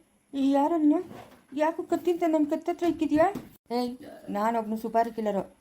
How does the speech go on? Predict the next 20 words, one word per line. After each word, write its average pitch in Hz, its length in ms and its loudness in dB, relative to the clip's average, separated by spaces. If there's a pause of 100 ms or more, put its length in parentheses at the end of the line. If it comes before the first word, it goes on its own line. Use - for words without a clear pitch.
(440)
ನನಗ್ 220 220 -2
ಸುಪಾರಿ 247 260 0
ಬಂದೈತೆ. 220 360 -2 (420)
ನಿನ್ಗ್ 220 200 -4
ಒಂದ್ 208 160 0
ಕೈ 233 240 0
ಒಂದ್ 240 220 -2
ಕಾಲು 220 260 2
ತೆಗಿಬೇಕಂತ. 233 520 -4 (460)
ಒಂದ್ 320 220 2
ಕೈ 359 220 4
ಒಂದ್ 370 260 2
ಕಾಲು 330 260 4
ತೆಗಿಯಂತ 320 320 0 (100)
ತಪ್ಪು 311 160 -2
ನಾನೇನ್ 359 360 2
ಮಾಡ್ತೀನಿ? 262 420 2 (180)
ಅದೆಲ್ಲ 220 360 4
ನಾನ್ 247 240 0
ತಿಳಿದು. 233 280 -2